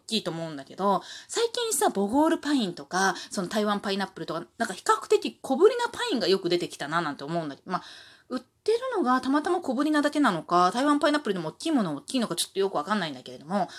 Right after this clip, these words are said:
私が今回もらったパイナップルは比較的小ぶり？うーん、大人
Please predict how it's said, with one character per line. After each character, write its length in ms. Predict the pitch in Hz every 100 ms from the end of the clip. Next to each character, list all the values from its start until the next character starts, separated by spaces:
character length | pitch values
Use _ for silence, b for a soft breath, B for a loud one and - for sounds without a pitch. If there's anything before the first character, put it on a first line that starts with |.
| B
私 240 | 240 269
が 80 | 254
今 200 | 285 247
回 100 | 180
も 140 | 151 151
ら 80 |
っ 60 | 156 -
た 100 | 156
パ 140 | 156
イ 40 |
ナ 80 | 156
ッ 20 | -
プ 80 |
ル 60 | 156
は 60 | - -
比 120 | - -
較 200 | 440 -
的 220 | 381 381
小 140 | - 220
ぶ 120 | 240
り？ 200 | 294 - B B B
う 60 | 226
ー 300 | 233 233 233
ん、 40 |
大 60 | 226
人 120 | 277